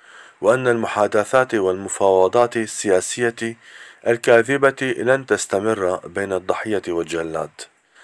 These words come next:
وبين المظلوم والظالم، بين الشعب والمحتل،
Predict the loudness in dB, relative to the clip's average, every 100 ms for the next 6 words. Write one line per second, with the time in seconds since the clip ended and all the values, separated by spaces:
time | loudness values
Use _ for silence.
0 | -20 -12 0 2 4 2 0 0 -2 -2
1 | -2 -2 0 0 0 -2 -2 -2 -4 -8
2 | _ _ -20 -20 _ _ -2 2 2 0
3 | -2 2 0 2 -2 -2 -4 -8 -2 -2
4 | -2